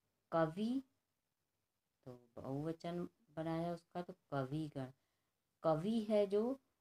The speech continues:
उसका हम कभी बहुवचन नहीं करते कि कवि का कवियों, है ना, ऐसा बहुवचन नहीं होगा, कवि गण लगा सकते हैं, है ना। और फिर जैसे कि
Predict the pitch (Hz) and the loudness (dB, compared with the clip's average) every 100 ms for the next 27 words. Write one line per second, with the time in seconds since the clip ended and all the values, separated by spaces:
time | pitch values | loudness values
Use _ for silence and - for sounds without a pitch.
0 | _ _ 160 - _ 185 180 165 160 156 | _ _ -8 -8 _ 2 2 0 -2 -4
1 | - 135 147 175 - 131 139 147 139 147 | -6 -4 -2 -4 -4 -4 -2 -4 -4 -2
2 | 143 143 139 135 120 - - 131 _ 139 | 0 0 -4 -8 -10 -12 -14 -16 _ -8
3 | 127 139 139 139 135 _ 120 120 120 123 | -6 -6 -4 -8 -8 _ -12 -12 -10 -10
4 | 113 _ _ _ - 151 254 _ _ _ | -10 _ _ _ -8 -6 -6 _ _ _
5 | _ _ 131 151 160 160 165 165 - 170 | _ _ -14 -6 -4 -4 -6 -8 -6 -2
6 | 175 165 - 170 165 196 233 247 - 139 | -2 -2 0 4 4 4 2 0 2 6
7 | 196 202 185 123 123 123 120 - - - | 8 8 4 0 -2 -2 -4 -6 -6 -6
8 | 127 135 147 202 - _ _ _ _ _ | -8 -8 -4 -6 -6 _ _ _ _ _
9 | _ _ 127 127 - 185 202 233 _ _ | _ _ -8 -8 -4 0 0 -2 _ _
10 | _ _ _ _ _ _ _ _ _ _ | _ _ _ _ _ _ _ _ _ _
11 | _ 127 127 - 151 - 190 220 | _ -14 -12 -8 -8 -8 -8 -8